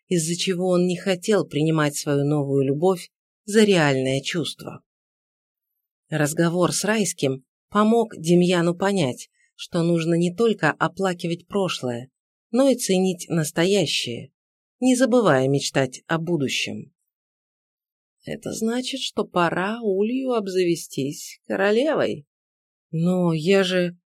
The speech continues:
испугалась Людмила, зная, что многим придётся не по нутру данная прихоть графа. «Я не меняю своих решений, Люда, поэтому советую смириться и начать привыкать смотреть на всех свысока,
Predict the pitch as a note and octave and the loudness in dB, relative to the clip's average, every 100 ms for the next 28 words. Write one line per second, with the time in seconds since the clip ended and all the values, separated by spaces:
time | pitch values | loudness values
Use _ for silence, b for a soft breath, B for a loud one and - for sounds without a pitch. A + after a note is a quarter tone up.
0 | _ _ C#3+ - D#3 D#3+ E3 D3 - E3 | _ _ -12 -10 -4 0 2 0 -2 -2
1 | D#3 G3 A3 G3+ G3+ B3+ B3+ C3+ B2+ B | 0 4 4 4 2 0 0 0 -2 B
2 | B B - - F3+ F3 G3+ B3 D#3+ C#3+ | B B -6 2 4 4 4 4 2 2
3 | D#3 D#3+ D#3+ - F3 F3 F3 F3 E3+ G3 | 0 2 2 0 0 0 2 2 2 0
4 | A#3 D#3 C#3 C3 C3+ C3+ D#3+ C#3 D3+ E3 | -2 2 2 2 0 -2 -2 -4 -4 -2
5 | F3 F#3+ C#3+ - C#3+ _ _ _ _ _ | -2 -2 -4 -8 -18 _ _ _ _ _
6 | _ _ _ _ _ _ _ C4+ - B3+ | _ _ _ _ _ _ _ -8 -4 0
7 | A3+ A3 A3 A3+ C4 G3 - - D#3+ D3+ | 4 6 6 6 4 4 2 2 0 2
8 | E3+ D#3 - G#3+ F#3+ D3 D3 D3+ D#3+ D3 | 0 -2 0 2 4 4 4 4 2 0
9 | D3 C3+ C#3+ _ _ _ _ C4 B3+ B3 | 0 -2 -6 _ _ _ _ 4 6 6
10 | A#3+ A#3 A3+ A#3 A#3 A3+ A3 G#3 G#3+ G#3+ | 4 2 4 4 4 4 4 4 6 6
11 | G3+ G#3 A3 - C4+ A#3 F#3+ - G3+ G#3 | 8 4 0 0 4 4 4 4 2 0
12 | - - A3+ A#3 A3+ - C3+ C3 - E3+ | -8 -2 0 0 -2 0 0 0 -4 -2
13 | D#3+ E3 D#3 D#3 D3+ F3 D3 - F3+ F3+ | 0 2 2 2 0 0 -2 -2 -4 0
14 | G3 - D#3+ G2+ | 0 2 2 0